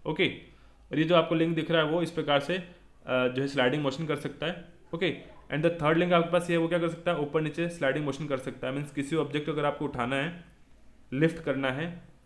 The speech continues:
मैन्युफैक्चरिंग के अंदर अगर हैंडल करना है तो इस प्रकार से एक लिंक आपका जो है, अ, वर्टिकली मोशन करेगा, एक लिंक आपका जो है इस डायरेक्शन मोशन करेगा और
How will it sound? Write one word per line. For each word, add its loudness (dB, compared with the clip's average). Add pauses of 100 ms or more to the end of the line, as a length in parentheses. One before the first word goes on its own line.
(160)
मैन्युफैक्चरिंग -2
के -2
अंदर 0
अगर -4
हैंडल -2
करना 0
है -4
तो -4
इस -6
प्रकार 0
से -4 (840)
एक 2
लिंक 0
आपका 2
जो 2
है, 4
अ, -4
वर्टिकली 2
मोशन -4
करेगा, 0 (580)
एक 4
लिंक 0
आपका 4
जो 0
है 2
इस -2
डायरेक्शन 4
मोशन -4
करेगा 2
और 0